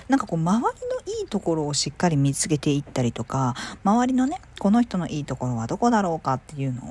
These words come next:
を、なんかこう社員分全員やってもいいかもしれないぐらいな感じで、なんかこういいところを探すといいことが起きそうな日ではあるので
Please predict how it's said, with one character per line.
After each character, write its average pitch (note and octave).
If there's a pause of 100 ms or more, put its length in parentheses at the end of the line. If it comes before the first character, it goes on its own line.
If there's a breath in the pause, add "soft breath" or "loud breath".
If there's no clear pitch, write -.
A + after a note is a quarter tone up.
を、 - (260 loud breath)
な F3
ん -
か D3
こ D3
う D3
社 C#3+
員 F#3+
分 G3+
全 F3+
員 F#3
や F3
っ -
て E3
も D3
い C3+
い -
か C#3
も C3+
し C#3
れ C3
な C3
い C3
ぐ C3
ら B2
い A#2
な G#2+
感 A2
じ A2
で、 A2+ (420 loud breath)
な D4+
ん -
か A3+
こ F#3
う E4
い F4
い A3
と E3
こ D#3+
ろ D3+
を -
探 C#3
す -
と - (240)
い F#3+
い D#3+
こ -
と -
が A#2
起 -
き -
そ D#3+
う D3
な B2
日 C#3
で A2+
は D#2+
あ C3
る -
の -
で D#2